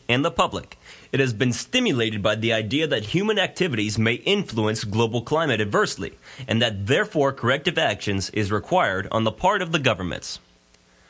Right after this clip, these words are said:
Recent evidence is, excuse me, recent evidence suggests that this concern is misplaced. Human activities are not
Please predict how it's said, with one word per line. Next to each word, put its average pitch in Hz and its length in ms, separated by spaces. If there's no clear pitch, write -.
Recent 170 360
evidence 101 460
is, 104 240
excuse 98 380
me, 110 200
recent 170 380
evidence 120 480
suggests 120 680
that 104 180
this 147 220
concern 175 560
is 104 160
misplaced. 101 720
Human 156 280
activities 147 540
are 107 100
not 123 280